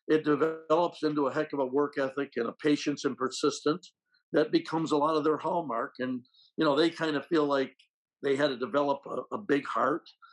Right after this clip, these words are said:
and a, a mental toughness to get there. And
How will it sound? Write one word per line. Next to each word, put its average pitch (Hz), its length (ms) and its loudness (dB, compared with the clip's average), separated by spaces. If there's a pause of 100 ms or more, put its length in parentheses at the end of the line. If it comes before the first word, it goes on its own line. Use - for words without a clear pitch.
(280)
and - 140 -4
a, 143 60 0
a 135 440 0
mental 139 260 2
toughness - 500 -2
to 139 80 -6
get 202 340 2
there. 110 280 -4 (540)
And 160 340 2